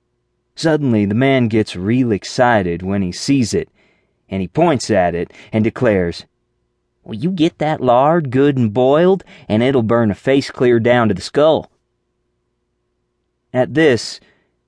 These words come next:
each one of us gets quiet. We were baffled.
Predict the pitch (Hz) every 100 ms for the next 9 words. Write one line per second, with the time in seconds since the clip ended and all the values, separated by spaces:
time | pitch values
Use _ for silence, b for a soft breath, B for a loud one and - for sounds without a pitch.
0 | _ 160 185 - 147 156 143 107 104 95
1 | - 98 82 - 127 107 76 - _ _
2 | _ _ _ _ - 135 110 98 139 131
3 | - 85